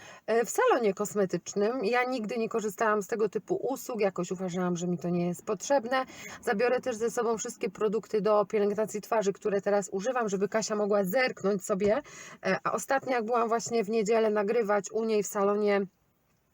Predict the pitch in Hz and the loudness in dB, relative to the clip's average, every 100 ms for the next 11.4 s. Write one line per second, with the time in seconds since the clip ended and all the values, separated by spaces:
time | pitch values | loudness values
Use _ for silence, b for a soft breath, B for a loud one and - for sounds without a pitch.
0 | - 202 196 196 285 262 247 226 190 202 | -10 0 0 0 -2 -4 -4 -6 -2 -2
1 | 202 208 196 208 B B B 202 220 - | -2 0 0 -2 B B B 0 0 0
2 | 247 233 226 208 208 240 - 226 220 214 | 0 2 2 4 2 2 0 0 2 2
3 | 226 226 220 190 220 214 202 185 - 294 | 2 2 2 2 2 4 2 0 -2 2
4 | 403 - B B B - 233 240 233 240 | 2 2 B B B -6 0 4 4 2
5 | - - 247 240 226 254 240 220 196 240 | 0 -2 0 2 2 2 0 2 4 4
6 | 240 208 214 226 202 220 - 226 220 214 | 4 0 -2 -2 0 -4 -2 0 2 2
7 | 208 202 196 - _ 294 220 - 277 285 | 2 2 0 -4 _ 0 0 0 0 2
8 | 233 208 202 202 214 233 - 226 190 - | 2 2 2 2 -2 -6 -4 -2 -2 -2
9 | 247 202 214 220 - 214 - 220 226 208 | 0 2 2 -2 -4 -4 0 0 0 0
10 | 240 254 226 226 208 - 220 202 190 - | 2 2 2 0 0 0 0 0 -4 -2
11 | 214 - 220 240 | -4 -2 -2 -2